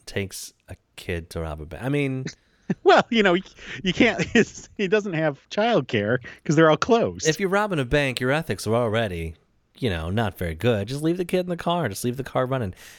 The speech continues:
Speaker 1: He could <laughs>
Speaker 2: With the A C, well, if, no. If, if you left a kid in a car, they're definitely gonna call the police immediately.
Speaker 1: With the A C running, really?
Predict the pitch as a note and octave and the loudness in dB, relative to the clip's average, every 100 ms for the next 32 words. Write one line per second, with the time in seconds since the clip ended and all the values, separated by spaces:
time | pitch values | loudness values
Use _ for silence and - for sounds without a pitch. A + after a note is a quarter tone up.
0 | _ - F3+ - F3+ - - - C#3+ _ | _ 0 0 2 0 0 -10 -8 -10 _
1 | _ _ _ - G3 G3 G#3+ - A3 F#3+ | _ _ _ -8 2 4 4 4 4 6
2 | F#3 E3 F3+ _ _ G#2+ F#2 - _ - | 4 4 -2 _ _ -10 -10 -12 _ -12
3 | C#3+ - D#3+ F#3 D4+ C4+ - - F#3 C#3+ | -12 -8 -2 4 6 4 2 2 2 2
4 | - F3+ C#3 A#2+ D#3 G2+ C3 A#2 G#2+ A2 | 2 4 4 2 -6 -2 0 0 -4 -10
5 | G2 G#2 G2 A2+ G#2 G#2+ A#2+ G2 A#2 D#3 | -10 -10 -6 -6 -4 -4 -6 -4 -4 0
6 | A3 A3+ B2+ G2+ E2+ E2 _ _ _ - | 2 2 0 -2 -12 -16 _ _ _ -2
7 | D#3+ E3+ D3+ F3 - G3+ F#3+ G#3+ F#3 F3+ | -2 0 0 -2 -4 -2 -2 -2 -2 -2
8 | A3+ | -4